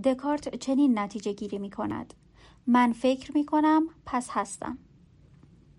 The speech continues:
پس از اثبات این تنها گزارهٔ یقینی و مسلم،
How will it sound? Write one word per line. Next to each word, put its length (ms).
پس 200
از 140
اثبات 380
این 160
تنها 380
گزارهٔ 380
یقینی 720
و 120
مسلم، 680